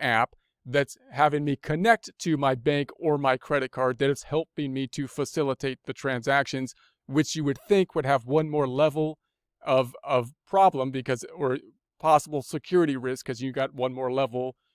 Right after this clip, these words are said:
of, of item that's gonna be involved in there. Obviously, when you think about the banks themselves, it becomes more difficult for them to have the apps that are gonna interplay with other banks that are not the same bank.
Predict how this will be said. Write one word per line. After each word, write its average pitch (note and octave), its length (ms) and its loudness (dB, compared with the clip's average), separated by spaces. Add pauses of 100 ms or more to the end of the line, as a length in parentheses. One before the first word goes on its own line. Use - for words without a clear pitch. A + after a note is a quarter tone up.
(160)
of, B2+ 220 0 (100)
of B2+ 260 -2 (120)
item C3+ 400 -2
that's B2 160 -8
gonna B2+ 180 -6
be B2+ 140 -6
involved C3+ 320 0
in C3 80 -4
there. A2+ 200 -4
Obviously, D#3 400 4
when C#3 180 -4
you C#3 120 -6
think D#3 220 -8
about C#3+ 180 2
the B2+ 80 -2
banks D#3 480 -4
themselves, D#3+ 840 -4 (360)
it C3+ 120 -4
becomes C#3+ 320 0
more D3 160 2
difficult D#3+ 520 0
for D3+ 120 -6
them G3 280 0
to E3+ 180 -4
have C#3 220 0
the C#3 160 0
apps C3 300 0
that C#3 120 0
are C3 80 2
gonna C3+ 300 0
interplay D3 480 0
with C#3+ 260 2
other D#3 320 4
banks C#3 560 -4 (340)
that C3+ 140 2
are C3 120 4
not C#3 260 0
the C3+ 80 -4
same C#3 500 -4
bank. C#3 400 -2